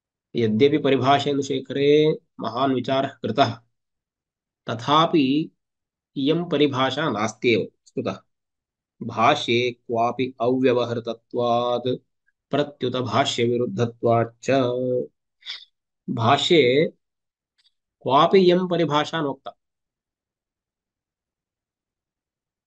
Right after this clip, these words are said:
पुनः भाष्ये एव नोक्तं चेत् भाष्यविरुद्धमपि भवति। यदि इयं परिभाषा अस्ति इति केनचित् उच्यते, तर्हि भाष्यविरुद्धमपि भवति।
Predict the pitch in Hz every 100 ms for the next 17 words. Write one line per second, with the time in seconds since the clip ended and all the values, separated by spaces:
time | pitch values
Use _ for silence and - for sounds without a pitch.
0 | - 151 151 170 185 - - 110 123 120
1 | 170 175 175 165 160 - 160 160 170 147
2 | 139 - 135 131 127 - 127 127 123 127
3 | 127 127 _ - 131 135 135 131 127 135
4 | 117 123 120 127 123 - 131 127 127 131
5 | 127 127 123 110 - 120 85 - _ _
6 | _ _ _ _ _ _ _ 135 131 139
7 | - 127 - 139 127 131 131 131 135 139
8 | 127 127 127